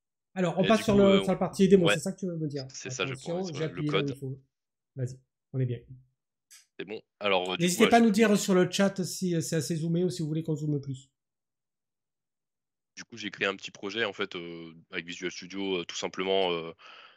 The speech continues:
Speaker 2: euh, une A P I, euh, Web A P I, A S P dot net Core, euh, en dot net six, euh, bon, truc, euh, bah, basique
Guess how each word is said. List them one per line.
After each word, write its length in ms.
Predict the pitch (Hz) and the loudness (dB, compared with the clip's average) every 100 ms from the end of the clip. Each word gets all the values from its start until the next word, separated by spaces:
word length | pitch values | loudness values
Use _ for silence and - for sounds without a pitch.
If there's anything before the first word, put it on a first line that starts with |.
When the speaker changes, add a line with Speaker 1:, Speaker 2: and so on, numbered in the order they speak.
| _ 80 | _ -8
Speaker 2:
euh, 200 | 78 80 | -6 -2
une 100 | 87 | -2
A 80 | |
P 160 | 85 90 | 0 0
I, 200 | 87 87 | 0 -2
euh, 400 | 85 80 80 78 80 | -4 -6 -8 -10 -2
Web 120 | 92 | 0
A 40 | 85 | 2
P 160 | 87 | 0
I, 120 | 82 85 | 0 0
A 40 | |
S 100 | 82 | -2
P 80 | 82 | -8
dot 100 | 82 | -14
net 160 | 82 - | -16 -6
Core, 280 | 87 85 78 | -4 -4 -8
euh, 60 | 78 | -12
en 60 | 80 | -8
dot 160 | 87 87 | -6 -6
net 140 | 80 | -6
six, 260 | - 87 80 | -6 -8 -12
euh, 20 | |
bon, 100 | 78 - - _ _ _ _ - - | -16 -20 -20 _ _ _ _ -20 -14
truc, 200 | 92 87 | -4 0
euh, 100 | 85 | 0
bah, 100 | 87 | 2
basique 460 | 87 92 113 - | 2 2 -2 -6